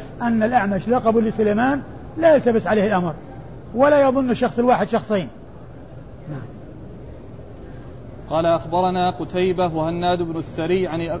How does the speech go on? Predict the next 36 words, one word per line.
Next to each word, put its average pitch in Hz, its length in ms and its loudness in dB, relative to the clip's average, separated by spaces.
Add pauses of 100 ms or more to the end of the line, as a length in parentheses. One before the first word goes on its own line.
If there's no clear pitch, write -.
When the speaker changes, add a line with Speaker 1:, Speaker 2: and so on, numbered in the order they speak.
Speaker 2:
عن 170 120 -2
أبي 170 220 0
الأحوص 175 520 0
عن 160 140 -4
أبي 165 300 -2
إسحاق 175 520 2
عن 165 140 -2
الأسود 165 520 -4
عن 160 160 -2
عائشة 165 480 0
رضي 165 240 -2
الله 170 360 2
عنها 165 340 -2
أنها 165 340 -2
قالت: 165 400 4 (500)
'كان 175 200 2
النبي 175 480 -2
صلى 175 280 -2
الله 175 400 2
عليه 170 320 2
وآله 170 440 2
وسلم'، 156 500 -2 (100)
وقال 170 400 4
هناد: 160 540 2 (140)
'كان 175 200 0
رسول 170 380 0
الله 170 380 2
صلى 170 300 -2
الله 165 400 2
عليه 165 300 0
وآله 165 400 2
وسلم 185 520 -2 (380)
إذا 165 260 4
أراد 170 400 4
أن 160 200 0
يحرم 180 400 -2